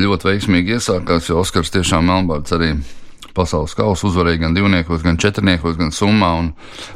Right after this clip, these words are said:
ļoti labi gāja, bet, nu, tie četri gadi ir, kā zināms, tomēr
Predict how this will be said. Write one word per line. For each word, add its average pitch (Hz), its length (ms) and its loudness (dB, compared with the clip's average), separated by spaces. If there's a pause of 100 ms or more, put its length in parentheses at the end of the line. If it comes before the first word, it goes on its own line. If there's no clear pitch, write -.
(120)
ļoti 90 280 2
labi 85 220 0
gāja, 107 320 0
bet, 92 240 0
nu, 85 120 0
tie 80 160 -4
četri 85 320 -2
gadi 87 280 2
ir, 80 120 -8
kā 78 160 0
zināms, 85 380 2
tomēr 82 340 0